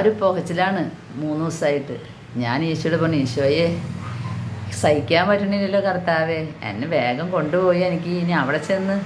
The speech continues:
കുറച്ചല്ലേ സഹിക്കുന്നുണ്ടോ." അങ്ങനെ കഴിഞ്ഞുകൊണ്ടിരിക്കുമ്പോഴാണ് ഇപ്പോൾ പനി വന്നത്. ഇപ്പം ഞാൻ പനിച്ചിട്ടാണ് ഈ വീഡിയോ ഇടുന്നത്.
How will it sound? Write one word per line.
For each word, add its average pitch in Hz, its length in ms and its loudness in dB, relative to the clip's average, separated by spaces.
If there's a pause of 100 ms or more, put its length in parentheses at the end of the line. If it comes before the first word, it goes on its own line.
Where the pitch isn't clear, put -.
(200)
കുറച്ചല്ലേ 180 520 2
സഹിക്കുന്നുണ്ടോ." 156 540 0 (1160)
അങ്ങനെ 180 300 4
കഴിഞ്ഞുകൊണ്ടിരിക്കുമ്പോഴാണ് 208 840 2
ഇപ്പോൾ 190 140 -4 (100)
പനി 165 260 2
വന്നത്. 185 320 0
ഇപ്പം 147 220 -8
ഞാൻ 175 180 -2
പനിച്ചിട്ടാണ് 175 720 0
ഈ - 100 -4
വീഡിയോ 180 320 0
ഇടുന്നത്. 175 280 2